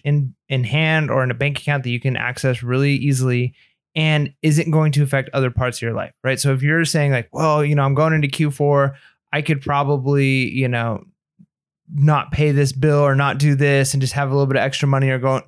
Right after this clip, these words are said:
like, get a credit card so I can buy more." If that's the case, like, I wouldn't, I wouldn't be doing it. But if you're already at a place where, like, my business account, yeah, maybe I haven't been listing as much or selling as much, but I've got, you know,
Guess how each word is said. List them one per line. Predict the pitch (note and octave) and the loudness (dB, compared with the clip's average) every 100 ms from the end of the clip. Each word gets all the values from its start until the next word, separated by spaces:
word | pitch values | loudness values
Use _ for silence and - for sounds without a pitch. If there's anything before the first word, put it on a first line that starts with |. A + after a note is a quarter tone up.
| - | -4
like, | C3+ - | -6 -4
get | D3+ | -4
a | D3 | -4
credit | - D3+ C3+ | -2 -4 -2
card | C#3+ C3+ C3+ | -2 -2 0
so | C3+ | -2
I | |
can | C3+ | -2
buy | C3 | -2
more." | C3 B2+ - - - | -2 -4 -8 -20 -6
If | C#3 | -2
that's | D3+ F3+ - | 0 -2 -4
the | F3+ | -6
case, | D#3+ E3 D#3+ C#3 | -2 0 0 -2
like, | B2 - | -4 -4
I | C3 | -2
wouldn't, | C#3 B2+ - | -2 -2 -4
I | B2+ | -2
wouldn't | B2+ A#2 | -2 -2
be | A#2 | -4
doing | A#2 A2+ | -2 -4
it. | A2 | -4
But | A#2 | -4
if | B2 | 0
you're | F3+ A#3 | 2 2
already | F3 D3+ D3+ | 2 2 0
at | |
a | B2+ | 0
place | C3+ C3 C3+ | 0 0 0
where, | |
like, | A#2 - - - | -2 -4 -20 -10
my | A3+ G3 | -2 0
business | C#3+ D3+ D#3 C#3+ | 2 2 2 0
account, | C#3 C3+ C#3 C3+ A#2+ | -2 0 0 0 0
yeah, | C3+ | -2
maybe | C3 C#3+ D#3 | 0 0 2
I | D3 | 2
haven't | C#3 C3+ | 0 0
been | C3 B2+ | -2 0
listing | B2+ - C3 | -2 0 -2
as | A#2+ | 0
much | B2 A#2+ | -2 -2
or | A2+ | -4
selling | B2 B2 | -2 0
as | B2 | 0
much, | A#2+ - - - - | -2 -4 -20 -20 -8
but | G#3 | -4
I've | G3+ | -2
got, | D#3+ C3 G#2 _ | -2 -4 -6 _
you | D3+ | -4
know, | A#2+ | -2